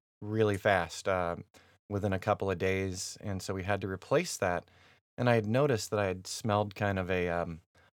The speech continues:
a plastic electrical burning, and then when the, uh, when the maintenance guy came over, sure enough,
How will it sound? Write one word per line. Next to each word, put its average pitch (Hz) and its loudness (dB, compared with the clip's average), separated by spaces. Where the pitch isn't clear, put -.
a 95 -2
plastic - 0
electrical 92 -2
burning, 92 0
and 92 -4
then 90 -4
when 98 0
the, 92 -2
uh, 85 0
when 95 -8
the 90 -4
maintenance 123 0
guy 123 6
came 113 0
over, 110 0
sure 107 0
enough, 123 0